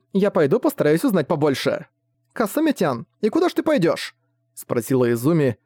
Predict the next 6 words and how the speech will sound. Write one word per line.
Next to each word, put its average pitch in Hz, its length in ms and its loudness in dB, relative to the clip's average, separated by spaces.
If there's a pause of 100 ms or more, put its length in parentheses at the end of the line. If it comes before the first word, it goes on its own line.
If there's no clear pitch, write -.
(220)
а 131 140 0
не 127 120 0
сэмпай, 120 500 0
Шизуку 131 480 0
и 127 60 4
Ханока. 120 600 -2